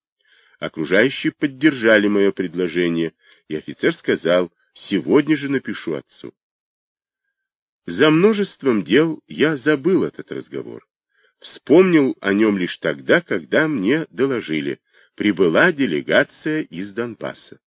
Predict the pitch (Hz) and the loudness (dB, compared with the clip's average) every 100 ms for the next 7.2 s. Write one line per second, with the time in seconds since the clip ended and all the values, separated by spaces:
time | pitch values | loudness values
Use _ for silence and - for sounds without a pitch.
0 | _ _ _ _ _ _ _ _ _ - | _ _ _ _ _ _ _ _ _ 0
1 | 135 147 131 156 190 220 202 165 127 113 | 4 6 6 6 6 2 -2 2 2 4
2 | 117 113 160 139 104 175 180 101 82 107 | 4 4 2 2 2 0 0 0 -2 -6
3 | - - 80 82 69 64 117 - - 101 | -6 -6 -4 -4 -4 -2 -2 -4 -14 -14
4 | - 82 65 82 127 139 - - 104 95 | -8 -6 -2 -2 -4 -8 -10 -10 -8 -10
5 | 65 71 62 - - _ _ _ _ - | -10 -12 -12 -18 -20 _ _ _ _ -20
6 | - 104 165 139 95 98 85 69 85 82 | -4 4 4 4 0 -2 -4 -2 -2 0
7 | 78 | 0